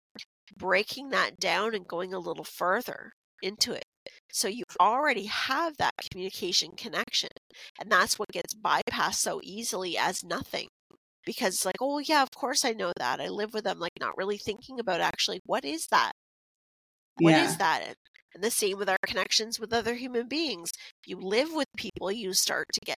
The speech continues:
Speaker 1: to know their stuff without words, right?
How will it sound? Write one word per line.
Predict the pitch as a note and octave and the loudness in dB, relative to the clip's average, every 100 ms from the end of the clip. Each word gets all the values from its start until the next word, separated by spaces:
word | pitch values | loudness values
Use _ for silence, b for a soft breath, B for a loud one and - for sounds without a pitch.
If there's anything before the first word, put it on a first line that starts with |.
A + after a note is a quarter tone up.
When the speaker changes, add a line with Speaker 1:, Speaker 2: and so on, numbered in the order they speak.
| - | -2
Speaker 1:
to | A3 | -2
know | F3 F#3 F3+ | 0 -2 -2
their | F#3 E3+ F#3+ | -4 -4 0
stuff | - D4 D3+ - - - b _ | 0 2 0 -2 -10 -18 b _
without | - E3+ E3 - | -4 -2 -2 -2
words, | A#3+ C4+ - - - - - _ _ _ _ _ _ _ - | -2 -2 -4 -6 -2 -2 -4 _ _ _ _ _ _ _ -6
right? | C#3+ G3 | -2 -2